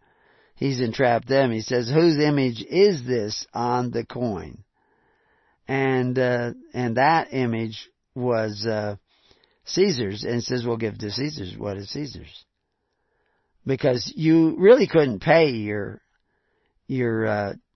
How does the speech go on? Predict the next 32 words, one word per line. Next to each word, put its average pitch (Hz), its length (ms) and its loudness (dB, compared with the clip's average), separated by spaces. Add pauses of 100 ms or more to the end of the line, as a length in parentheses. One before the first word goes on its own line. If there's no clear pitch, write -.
(100)
sanctuary 123 640 2
tax, 107 640 -2 (220)
your 113 200 -6
sanctuary, 113 920 -2 (220)
uh, 98 280 -8 (220)
shekel, 113 600 -6 (1120)
eh, 131 260 -2
with 147 480 2 (1300)
Caesar's 127 460 0
coin. 139 460 -8 (520)
You 127 220 -4
had, 117 340 0
and 120 180 -4
this 123 140 -2
is 131 60 -8
where 107 160 -2
the 98 80 -6
money 123 260 -2
changers 95 460 -12
come 98 200 -10
in, 98 160 -8
you 110 80 -4
have 104 240 -8
to - 100 -12
pay 104 260 -8
it - 80 -14
with 104 120 -12
the - 60 -16
coin 104 340 -8
of 95 60 -10
the 92 100 -10
realm. 110 380 -10